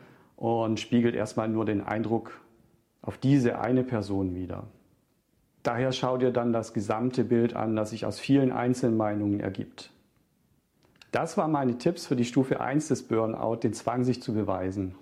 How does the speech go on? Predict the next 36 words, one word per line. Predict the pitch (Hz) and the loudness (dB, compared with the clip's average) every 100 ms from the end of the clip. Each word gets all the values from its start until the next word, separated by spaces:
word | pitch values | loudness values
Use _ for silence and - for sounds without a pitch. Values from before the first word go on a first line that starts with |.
| _ _ - | _ _ -8
In | 101 | -2
meiner | 107 117 120 | 0 0 2
nächsten | 120 127 - 156 | 2 0 -2 0
Folge | 143 120 117 113 | 0 0 0 0
dieser | 110 104 107 92 | 0 0 0 0
Reihe | 95 95 104 | 0 0 -2
geht | 101 113 | 0 -2
es | 117 | 0
um | 110 | 0
die | 104 | 0
Stufe | - 117 - 110 | -2 -2 0 -4
zwei | - 98 110 117 | -4 -6 -2 0
des | 107 - | -2 -2
Burnout, | 95 92 - - - - | -4 -4 -4 -8 -8 -2
den | 101 | -2
verstärkten | 101 101 107 113 - 120 | -2 -2 -2 -2 -2 -2
Einsatz. | 110 98 95 92 - - _ _ - - _ - - _ _ - | -2 -2 -4 -10 -18 -20 _ _ -20 -20 _ -20 -20 _ _ -2
Wenn | 113 208 | 0 2
dir | 208 | 2
diese | 143 135 123 | 2 2 2
Folge | - 113 107 101 | 0 0 0 -4
gefallen | - 113 110 120 | -4 -4 -2 -2
hat, | 127 - - | -2 -6 -8
dann | 117 117 - - | -4 -4 -6 -6
abonniere | 147 160 156 165 156 | -2 2 6 6 4
doch | 139 | 0
meinen | 135 123 104 | 0 0 -2
Kanal | 131 135 151 160 | -2 0 0 -2
und | 151 131 | -2 0
sei | |
bei | 117 113 | 0 0
der | 110 | -2
nächsten | 107 104 - - | -2 -4 -8 -8
Folge | - 101 101 107 | -2 -2 -2 -2
wieder | 107 98 | -2 -2
dabei. | 85 - - | -4 -10 -12